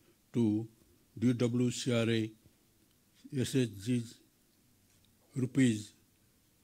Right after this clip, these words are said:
one thousand three hundred ninety-nine point seventy-nine crores was credited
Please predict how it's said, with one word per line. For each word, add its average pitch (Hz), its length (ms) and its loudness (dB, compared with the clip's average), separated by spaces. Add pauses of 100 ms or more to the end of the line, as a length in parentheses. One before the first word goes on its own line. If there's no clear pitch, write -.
(260)
one 131 240 4
thousand 127 480 0
three 127 140 0
hundred 120 240 2
ninety-nine 117 680 2
point 113 260 -2
seventy-nine 113 680 -2
crores 107 360 -4 (340)
was 110 220 0
credited 123 540 -4